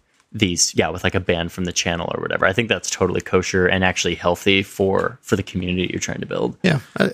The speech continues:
Speaker 2: I like it. I like it. It makes, it makes me enjoy being in my comments more. <laughs>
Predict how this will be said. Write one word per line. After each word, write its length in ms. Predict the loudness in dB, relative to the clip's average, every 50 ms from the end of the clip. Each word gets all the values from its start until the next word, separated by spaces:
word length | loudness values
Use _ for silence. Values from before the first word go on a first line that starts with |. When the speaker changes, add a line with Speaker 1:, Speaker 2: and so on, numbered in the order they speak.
| -2 0
Speaker 2:
I 80 | 2 2
like 220 | 4 4 4 2
it. 140 | 2 -2 0 2
I 60 | 4
like 140 | 4 6 6
it. 280 | 4 2 -2 -2 0 2
It 80 | 4
makes, 280 | 4 4 4 2 0 2
it 80 | 4
makes 220 | 6 6 6 6 6
me 200 | 6 6 6 6
enjoy 360 | 6 4 6 6 6 6 6
being 320 | 4 4 2 2 2 2 0
in 100 | -2 -2
my 100 | -4 -4
comments 500 | -4 -4 -4 -4 -4 -4 -6 -8 -8 -8
more. 260 | -8 -8 -8 -10 -12 -16
<laughs> 40 | _